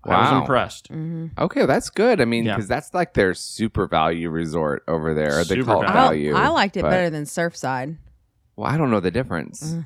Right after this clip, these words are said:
Speaker 2: Was
Speaker 3: just liked
Speaker 2: Surfside,
Speaker 3: it.
Speaker 2: like, more hokey, or is
Speaker 3: I
Speaker 2: it
Speaker 3: don't
Speaker 2: just
Speaker 3: know.
Speaker 2: not
Speaker 3: It,
Speaker 2: as
Speaker 3: I don't
Speaker 2: nice,
Speaker 3: know. I
Speaker 2: or
Speaker 3: just like Dockside. I don't know. I like the feel of
Speaker 2: All
Speaker 3: it.
Speaker 2: right. Well, Dockside was the first one to open, right?
Speaker 3: No, it was the last one.
Speaker 2: No.
Speaker 1: Surfside was.
Speaker 2: Other way. Okay.
Speaker 1: Yeah. Anywho,
Speaker 2: Maybe that's
Speaker 1: so
Speaker 2: why.
Speaker 1: dropped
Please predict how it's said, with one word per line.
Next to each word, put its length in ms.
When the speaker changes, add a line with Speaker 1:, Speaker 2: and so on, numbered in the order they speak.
Speaker 2:
Was 220
Speaker 3:
just 240
liked 180
Speaker 2:
Surfside, 120
Speaker 3:
it. 60
Speaker 2:
like, 200
more 140
hokey, 460
or 220
is 60
Speaker 3:
I 40
Speaker 2:
it 40
Speaker 3:
don't 120
Speaker 2:
just 160
Speaker 3:
know. 60
Speaker 2:
not 100
Speaker 3:
It, 40
Speaker 2:
as 60
Speaker 3:
I 40
don't 180
Speaker 2:
nice, 100
Speaker 3:
know. 60
I 40
Speaker 2:
or 60
Speaker 3:
just 140
like 160
Dockside. 500
I 80
don't 160
know. 80
I 120
like 120
the 100
feel 260
of 60
Speaker 2:
All 60
Speaker 3:
it. 60
Speaker 2:
right. 200
Well, 80
Dockside 440
was 100
the 80
first 240
one 100
to 60
open, 320
right? 260
Speaker 3:
No, 420
it 60
was 120
the 40
last 260
one. 200
Speaker 2:
No. 80
Speaker 1:
Surfside 320
was. 160
Speaker 2:
Other 180
way. 220
Okay. 300
Speaker 1:
Yeah. 80
Anywho, 280
Speaker 2:
Maybe 180
that's 160
Speaker 1:
so 100
Speaker 2:
why. 100
Speaker 1:
dropped 180